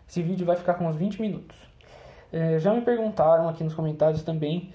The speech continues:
sobre lubrificar o canivete com outros tipos de óleo, tá? Então, por exemplo, óleo de motor. Ah, dá errado? Tem problema? Não tem problema, tá? Só que eu não recomendo.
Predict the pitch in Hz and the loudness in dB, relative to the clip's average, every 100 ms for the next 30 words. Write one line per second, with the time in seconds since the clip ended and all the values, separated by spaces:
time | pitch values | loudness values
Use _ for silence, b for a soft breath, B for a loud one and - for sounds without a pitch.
0 | B B - - - 185 185 185 214 214 | B B -20 -20 0 0 2 -2 -4 -4
1 | - - 180 185 185 180 160 160 151 151 | -8 -6 -4 -4 -6 0 0 0 -4 -4
2 | 170 190 196 - - 214 214 277 320 311 | -2 -4 -4 -6 -2 0 2 4 2 -2
3 | 269 - 233 233 214 160 139 120 - - | -10 -10 -6 -4 0 2 2 2 -6 -16
4 | - _ 143 156 185 160 156 170 180 180 | -20 _ -2 -2 -2 -6 -4 -2 2 2
5 | 190 180 180 202 - 240 B B B - | 2 0 -4 -4 -6 -8 B B B 0
6 | 175 202 254 294 175 160 151 - - - | 2 2 0 0 2 2 2 -8 -20 -20
7 | - _ _ _ _ _ b b b b | -20 _ _ _ _ _ b b b b
8 | b b b b b _ 160 156 156 156 | b b b b b _ 0 2 2 2
9 | 151 156 240 226 156 180 208 139 135 - | 0 2 4 4 4 4 4 2 -4 -4
10 | 208 226 147 143 180 190 139 127 - - | -2 -2 -4 0 2 2 0 -6 -14 -20
11 | _ _ _ _ b b b b _ 202 | _ _ _ _ b b b b _ -2
12 | 262 247 302 330 320 170 147 131 131 - | 0 -2 -2 -2 -2 0 -2 -2 -8 -14
13 | _ _ - 143 160 - 175 - 190 208 | _ _ -4 -2 -2 0 -2 0 2 2
14 | 294 254 285 302 302 294 202 160 147 | 2 0 -2 -2 0 0 0 -2 -6